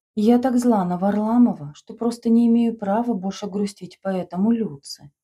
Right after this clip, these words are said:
Стыдно ему должно быть за своё поведение. А оплакивать наши отношения не в моих принципах. Ну, я так решила несколько дней назад.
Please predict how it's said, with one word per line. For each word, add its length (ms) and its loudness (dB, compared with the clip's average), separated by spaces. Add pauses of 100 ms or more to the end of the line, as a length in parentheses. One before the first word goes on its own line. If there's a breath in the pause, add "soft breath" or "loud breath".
Стыдно 480 -4
ему 160 -6
должно 480 -4
быть 160 -8
за 80 -8
своё 340 -2
поведение. 840 -6 (420)
А 120 0
оплакивать 540 0
наши 300 -4
отношения 720 -4
не 200 0
в 60 0
моих 420 2
принципах. 720 -12 (240)
Ну, 120 4
я 240 2
так 220 -10
решила 400 -6
несколько 580 -8
дней 260 2
назад. 440 -4